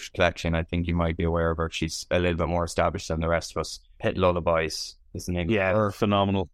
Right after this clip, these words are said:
Speaker 2: collection. <laughs> Yeah.
Speaker 1: Great book, yeah, yeah. And she has a poem in it called The Onion Poem. And, I mean, my favourite Onion poem up until I read that collection was, was, um,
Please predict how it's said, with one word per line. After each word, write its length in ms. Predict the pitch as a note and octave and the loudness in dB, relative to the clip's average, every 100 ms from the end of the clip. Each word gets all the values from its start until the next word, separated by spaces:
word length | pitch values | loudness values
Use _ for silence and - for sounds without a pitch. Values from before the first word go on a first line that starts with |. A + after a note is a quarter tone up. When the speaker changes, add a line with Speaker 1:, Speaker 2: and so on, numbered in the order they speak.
| _ | _
Speaker 2:
collection. 520 | - G2 D#2 - B2+ A2+ - | -4 -4 -4 -8 -8 -8 -4
<laughs> 120 | B3 G3+ - | -2 -2 -2
Yeah. 280 | D#3+ - A2+ - - | -2 -4 -6 -8 -2
Speaker 1:
Great 240 | A2 F#2+ | -2 0
book, 240 | F#2+ E2+ G#2 | -2 0 4
yeah, 300 | G2+ F#2+ D#2+ | 6 6 4
yeah. 320 | F#2+ F#2 E2 - | 4 4 2 0
And 440 | F#2 F#2 F2 E2+ | -2 0 0 -2
she 100 | - G2+ | 2 2
has 240 | G2+ - F2 | 2 -2 -2
a 140 | F#2+ F#2 | -2 0
poem 280 | A2 A2 | 0 2
in 60 | G2+ | 2
it 80 | F2 | 0
called 320 | G2 F#2+ F2 | 2 2 2
The 120 | F#2+ | 0
Onion 320 | F2+ G#2+ G#2 F#2 | 0 0 0 -2
Poem. 360 | F2 F2 E2 - | -2 -2 -2 -2
And, 280 | E2+ E2 E2 - _ _ _ - | -2 -2 -6 -16 _ _ _ -8
I 60 | - | 0
mean, 200 | G#2 G#2 | 2 2
my 140 | G#2+ G#2+ | 2 2
favourite 340 | B2+ A#2+ A#2 | 2 2 2
Onion 220 | A#2 A2+ | 2 0
poem 360 | G#2+ A2+ A2+ A2+ - | 0 0 2 0 -2
up 160 | G#2+ | -2
until 280 | G#2 F#2+ G#2 | -2 2 2
I 60 | G2 | 4
read 240 | G#2 F#2+ | 4 4
that 180 | G2+ - | 2 2
collection 420 | G2+ F#2+ - F#2+ | 2 2 0 -2
was, 340 | F2+ F2+ - - | 0 -2 -6 -4
was, 320 | F#2 F#2 E2 | 0 0 2
um, 460 | F#2 F2+ F2+ E2+ | 2 4 2 0